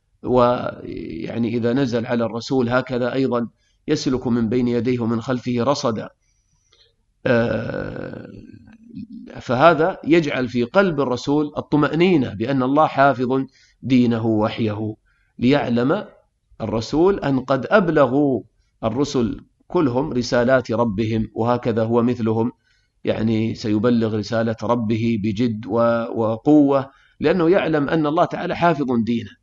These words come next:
وهذا يعني يثير في قلب الرسول الطمأنينة في حفظ الوحي، وهذا يجعله يعني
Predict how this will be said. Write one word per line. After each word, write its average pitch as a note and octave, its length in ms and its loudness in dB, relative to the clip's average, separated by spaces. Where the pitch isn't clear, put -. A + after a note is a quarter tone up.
وهذا C3 520 2
يعني A2+ 420 -2
يثير B2+ 340 2
في A#2 140 -2
قلب A#2 340 0
الرسول A2 540 -2
الطمأنينة C3+ 800 0
في - 180 -2
حفظ A#2+ 200 -2
الوحي، C3 380 2
وهذا C3 320 0
يجعله C#3+ 580 0
يعني C#3+ 480 0